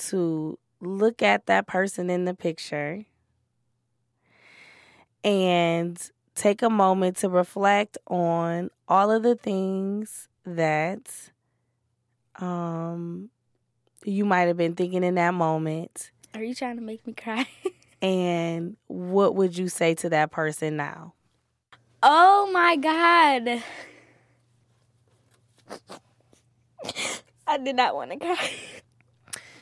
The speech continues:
Speaker 1: So this is a picture of us,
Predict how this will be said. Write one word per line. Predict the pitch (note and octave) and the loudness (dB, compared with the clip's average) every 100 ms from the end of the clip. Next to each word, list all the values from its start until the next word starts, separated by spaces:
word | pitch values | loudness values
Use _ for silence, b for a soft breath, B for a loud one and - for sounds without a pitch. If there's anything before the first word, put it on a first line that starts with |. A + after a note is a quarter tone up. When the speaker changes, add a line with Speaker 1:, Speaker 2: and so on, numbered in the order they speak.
| B | B
Speaker 1:
So | - | 0
this | G#3 A3+ | 2 2
is | B3 A3 | 2 2
a | G3+ | 4
picture | A3 G3 - G3 F#3+ F#3+ G3+ A3+ B3+ _ - | 2 2 2 2 4 4 0 -2 -6 _ -4
of | F#3 F3 | -2 2
us, | F3 E3+ F3+ | 2 4 2